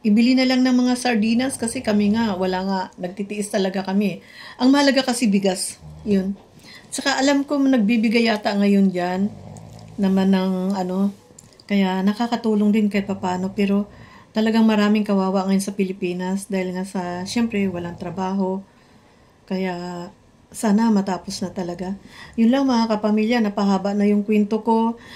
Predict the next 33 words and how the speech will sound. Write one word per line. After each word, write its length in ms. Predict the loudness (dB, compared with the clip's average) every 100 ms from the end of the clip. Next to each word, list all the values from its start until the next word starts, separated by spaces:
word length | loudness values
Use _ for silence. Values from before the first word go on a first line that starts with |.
| -16
Basta 240 | -8 -2 2
binigay 380 | 6 6 4 2
kong 180 | 0 0
tip 160 | -4
sa 160 | -4 -2
inyo 640 | 4 6 6 6 2 -2 -14 _ _ _
dahil 320 | 2 4 6
naranasan 560 | 6 6 4 4 2 0
ko 80 | 2
talaga 240 | 2 4
magkasakit. 720 | 2 2 0 -2 -2 -2 -2
Inabot 400 | 0 0 -2 -2
yata 320 | -2 -2 0 0
ako 80 |
ng 280 | 2 2 2 2 2 2 0 -6 _ _ _ _ _ -20 -2 2
three 160 | 4
weeks 400 | 2 0 -4 -8
kasi 320 | -4 -4 -2
March 240 | 0 -2 -4 -6
eh. 160 | -6 -12 -20 -20 -20 -20 -20 -20 -8
Three 240 | 0 2 2
weeks 240 | -2 -2
din 160 | 0 2
yata 400 | 0 -2 -4 -6 _ _ _ _ -4
or 160 | 0 4
higit 400 | 4 2 0 -2
pa. 240 | -4 -4 -12 _ _ _ _ -20 -20 -20 -10
Basta 200 | -6 0
yun 320 | 2 4 4 4
lang 160 | 4
ang 160 | 4 4
ginamot 480 | 4 4 4 2 -2
ko. 400 | 2 2 0